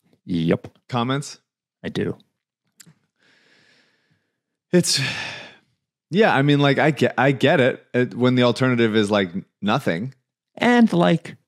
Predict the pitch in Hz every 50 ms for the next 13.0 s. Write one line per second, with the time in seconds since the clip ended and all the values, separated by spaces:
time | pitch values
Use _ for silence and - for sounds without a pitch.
0 | _ _ - 156 165 143 113 117 120 - 131 151 185 180 - - 151 143 131 123
1 | 113 131 127 120 110 - - 135 120 123 - - 185 202 - - - - 139 139
2 | - - 131 131 135 - - _ _ _ _ - - 165 139 190 196 165 156 147
3 | 135 - 139 127 127 131 135 117 - 120 117 113 117 - - - 107 123 117 107
4 | 113 107 107 104 92 110 107 110 107 107 104 104 104 107 110 104 104 101 - -
5 | 101 98 101 117 127 131 127 117 117 113 107 107 - _ _ _ _ - - 123
6 | 107 - _ _ - 110 98 107 120 120 113 113 110 120 - 101 104 113 113 113
7 | - 113 107 117 135 117 - - 110 107 117 104 92 104 98 98 - - - 127
8 | - - - - 123 117 101 98 104 107 101 98 98 101 101 92 85 85 95 120
9 | 120 113 107 110 120 - - 127 120 120 120 120 123 123 104 107 104 104 107 110
10 | 104 101 101 101 - - 90 - - _ _ _ _ _ _ _ _ _ - -
11 | - - 131 127 - - 92 58 50 62 82 95 113 107 117 - 107 104 - -
12 | 101 117 117 110 110 104 104 98 90 98 95 92 87 - 82 78 - 73 65 -